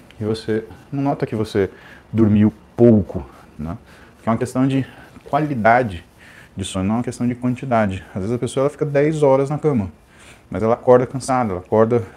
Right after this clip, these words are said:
sem disposição, ela acaba, ela acorda sem,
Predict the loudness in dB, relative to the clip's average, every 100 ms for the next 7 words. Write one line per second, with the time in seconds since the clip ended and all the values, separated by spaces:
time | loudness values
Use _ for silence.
0 | -16 -8 -8 -6 -8 -4 -6 -6 -8 -20
1 | -20 -20 -6 -2 -2 0 -2 0 -2 -2
2 | -2 0 2 0 -2 -10 -20 -20 -12 -4
3 | 0 0 0 -4